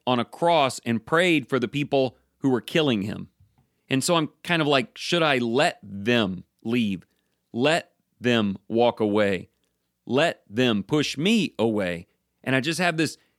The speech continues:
character trait that's probably a flaw that really struggles with that. I mean, just to be personal with you for a moment, there are certainly people in the last five to ten years who have,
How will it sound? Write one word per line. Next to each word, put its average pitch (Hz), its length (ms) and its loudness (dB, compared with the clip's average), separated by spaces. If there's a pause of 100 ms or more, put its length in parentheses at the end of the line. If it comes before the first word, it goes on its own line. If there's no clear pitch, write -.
character 156 560 0
trait 110 400 -2
that's - 220 -6
probably 110 680 0
a 101 120 -2
flaw 120 500 0 (260)
that 107 140 -2
really 123 520 2
struggles 101 440 -2
with 95 140 -6
that. 87 260 -4 (680)
I 127 80 0
mean, 123 200 2
just 156 220 -2
to 143 80 0
be 127 140 2
personal 120 600 -2
with 104 160 -2
you 113 140 2
for 107 160 0
a 107 40 2
moment, 120 360 2
there 117 160 2
are 107 60 0
certainly 131 420 -2
people 123 420 -2
in 107 60 -2
the 104 80 0
last 107 360 -2
five 107 300 0
to 98 120 -6
ten 101 320 -2
years 113 420 0
who 107 120 -2
have, 101 220 0